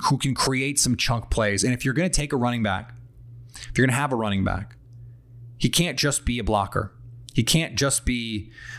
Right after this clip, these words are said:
uh, you know, someone who knows where to be.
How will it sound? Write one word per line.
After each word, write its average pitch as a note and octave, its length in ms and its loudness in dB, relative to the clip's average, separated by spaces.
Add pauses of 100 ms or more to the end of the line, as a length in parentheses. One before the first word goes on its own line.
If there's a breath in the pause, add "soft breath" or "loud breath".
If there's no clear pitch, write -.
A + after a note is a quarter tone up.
(240 loud breath)
uh, G2+ 460 2
you A#2 100 4
know, G#2 80 2
someone B2 260 2
who A2+ 140 4
knows A#2+ 480 0
where A2+ 160 2
to G#2 80 0
be. F#2+ 420 -2